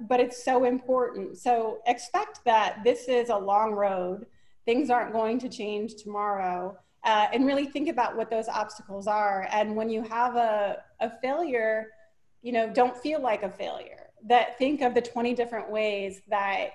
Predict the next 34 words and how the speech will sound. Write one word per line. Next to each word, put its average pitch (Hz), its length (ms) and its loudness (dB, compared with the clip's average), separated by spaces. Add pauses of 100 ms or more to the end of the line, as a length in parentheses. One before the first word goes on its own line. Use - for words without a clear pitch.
(100)
you 233 180 -6
can 254 200 -4
get 208 120 -2
around 196 420 -4
whatever 196 260 -4
that 190 240 -4
obstacle 202 640 -8
is. 202 560 -2 (400)
Uh, 214 360 4
and 262 100 2
that's 349 160 2
how 285 300 2 (120)
I've 254 220 2
approached - 480 -6
it, - 240 -12 (100)
that 208 360 2 (100)
when 220 140 -4
I 220 120 2
have 220 300 0
a 214 60 2
door 220 280 0
closed 220 480 -2
or 214 100 -4
hear 214 260 -6
a 202 80 0
no, 208 560 -2 (500)
um, 208 720 4
<laughs> - 100 -6
I'm - 200 0
gonna - 180 4
find 339 200 6
twenty 277 300 2
different 254 320 2
ways 233 480 2